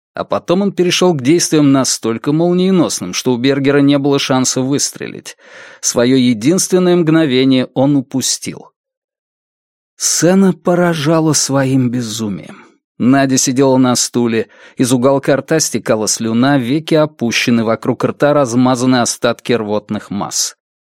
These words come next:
Руки Ди были привязаны к ввинченным в потолок кольцам. Одежды на ней не было, во рту кляп, взгляд ясный, но полный ненависти, который Бергер никогда раньше не видел.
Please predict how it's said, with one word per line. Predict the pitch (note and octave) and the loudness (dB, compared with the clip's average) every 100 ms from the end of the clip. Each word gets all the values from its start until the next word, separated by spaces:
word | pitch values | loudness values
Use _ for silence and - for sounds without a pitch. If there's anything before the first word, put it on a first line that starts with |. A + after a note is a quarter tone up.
| _ _ - | _ _ -6
Руки | F#2 B2 C#3+ D3+ | -2 0 2 0
Ди | C#3 E3 | 2 0
были | D#3+ E3 | 2 2
привязаны | D3+ C#3+ C#3 D3+ D3 D3+ | 0 0 0 0 2 0
к | D3 | 0
ввинченным | A2 G#2+ D#3+ D3+ D3+ C#3+ | -6 -2 -2 0 0 0
в | - | 0
потолок | - - A#2 C3+ D3 - | -6 -6 -2 -2 -4 -2
кольцам. | D#3 F#2+ - - - _ _ _ - _ _ | -2 -2 -4 -10 -10 _ _ _ -20 _ _
Одежды | - F#2 A#2 E3+ E3 F3+ | -6 -2 0 0 2 2
на | F3 | 2
ней | F3 F3+ | 2 2
не | E3+ C3 | 4 2
было, | B2 B2+ B2+ A2 - | 2 2 0 -2 -8
во | G2+ G#2 | -6 -4
рту | - - F3 | -4 -2 -4
кляп, | - A#2+ A#2+ A2+ - | -4 0 0 0 -4
взгляд | - A#2 A2 A#2 D3 - | -12 -6 -4 0 0 0
ясный, | - B2+ F3 - A2+ G#2 | -4 -2 -2 -2 -4 -2
но | G#2+ | -2
полный | A#2 - E3 D#3 D#3 D3+ | -4 -2 0 2 4 2
ненависти, | E3 F3 G#2 E2 - - - | 2 0 -2 -4 -6 -8 -8
который | - G#2 B2+ | -6 -2 -2
Бергер | A2 A2+ D#3 D3+ D3 | 0 0 0 2 2
никогда | C#3 D#3+ E3 F3+ D#3+ B2+ A#2+ | 2 2 0 -2 0 0 0
раньше | A#2+ A#2+ - | 0 -2 -2
не | A#2+ A#2+ | -2 -2
видел. | G2+ D2+ C2 - | -2 -8 -12 -18